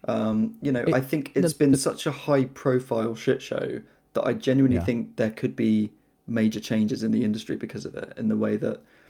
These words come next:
Speaker 1: you know, reviewers receive review copies and, and
Speaker 2: Yeah.
Speaker 1: how many, how things are sent, uh, are released with or without however many bugs and things like that. I think genuinely it could actually make changes in the industry because of, because of how badly it's,
Speaker 2: Yeah.
Speaker 1: it's gone.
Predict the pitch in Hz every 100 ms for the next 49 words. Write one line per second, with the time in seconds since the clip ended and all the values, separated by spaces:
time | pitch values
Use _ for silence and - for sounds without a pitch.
0 | _ - 123 107 107 - 107 107 123 113
1 | 110 117 120 123 113 110 110 107 117 110
2 | 107 - 117 110 - - - - 110 107
3 | 117 87 - 120 113 117 - 131 123 123
4 | 113 110 - 117 - 120 113 110 - 123
5 | 113 113 113 113 - - _ _ - 120
6 | 113 110 117 120 120 110 113 110 110 123
7 | 107 87 - 110 107 98 131 120 117 -
8 | - 113 113 131 120 - - _ _ _
9 | _ 135 127 135 120 113 117 - - 113
10 | - - - - 110 107 104 107 - -
11 | 110 104 104 104 202 - - - 107 -
12 | 113 113 117 110 - _ _ - - 131
13 | 113 - 117 107 110 110 104 - 98 -
14 | - - 107 -